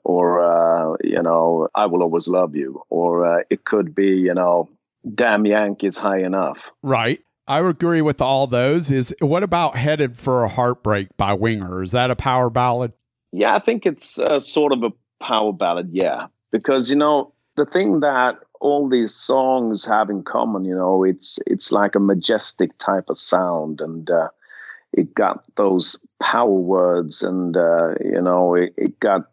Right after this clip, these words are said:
Speaker 1: that majestic feeling about it. So
Speaker 2: Uh-huh.
Speaker 1: And it gives you a sense of just, uh, lifting from the earth, you know. So it's, uh,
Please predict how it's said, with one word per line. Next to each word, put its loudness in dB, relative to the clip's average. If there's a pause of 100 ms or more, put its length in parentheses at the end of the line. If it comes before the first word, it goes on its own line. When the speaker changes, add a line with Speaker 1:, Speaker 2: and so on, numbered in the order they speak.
(100)
Speaker 1:
that 0
majestic -2
feeling 0
about -6
it. -8 (140)
So 2
Speaker 2:
Uh-huh. -2 (420)
Speaker 1:
And 0
it -4
gives -2
you 2
a 0
sense -2
of 2
just, 0
uh, 2 (140)
lifting 2
from 2
the 2
earth, 2
you -6
know. -6
So 2
it's, 0
uh, 2